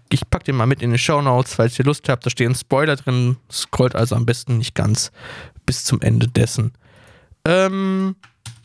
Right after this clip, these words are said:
oh nee, das war die falsche Tasten. Das sind die richtige Tastenkombination. Das kommt hier unten zu den Links. Ansonsten bedanke ich mich recht herzlich wieder mal fürs Zuhören.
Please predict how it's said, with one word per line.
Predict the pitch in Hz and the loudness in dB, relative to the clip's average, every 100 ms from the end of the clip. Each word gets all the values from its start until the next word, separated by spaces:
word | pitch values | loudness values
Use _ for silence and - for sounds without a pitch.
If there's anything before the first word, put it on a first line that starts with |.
| - _ - - | -20 _ -20 -2
oh | 127 | 0
nee, | 104 101 | 0 0
das | 117 | 0
war | 85 | 0
die | 127 | 0
falsche | 156 - | -2 0
Tasten. | 165 185 | -2 -2
Das | 160 113 | 0 -2
sind | - | 0
die | 147 | 0
richtige | 180 170 - - | 0 -2 -4 -6
Tastenkombination. | 160 160 156 156 147 - 143 | -4 -4 -2 0 0 2 0
Das | 123 - | 0 -2
kommt | - 123 | -2 -2
hier | 139 | 0
unten | 113 123 | 2 2
zu | - | 0
den | 117 117 | 0 2
Links. | 127 160 226 - - - - - - - - | 2 2 0 -6 -12 -14 -14 -14 -16 -8 -2
Ansonsten | 160 160 160 - 156 151 196 302 - - 110 151 320 - _ - - _ _ _ _ _ _ _ _ - - - - - | 0 0 -2 -2 2 4 4 0 -6 -8 -2 0 0 -4 _ -20 -20 _ _ _ _ _ _ _ _ -10 -10 -12 -8 -2
bedanke | 143 143 143 208 269 | -2 0 -2 -2 -6
ich | 226 | -6
mich | 214 - | -4 -2
recht | 143 - | -2 -2
herzlich | 165 156 - 165 | -2 -2 -2 -2
wieder | 151 143 | 0 0
mal | 139 131 135 _ _ _ | 0 0 -2 _ _ _
fürs | - - - 156 135 - _ - | -16 -4 2 2 2 -6 _ -8
Zuhören. | - 185 190 196 208 233 | -2 2 4 4 2 -4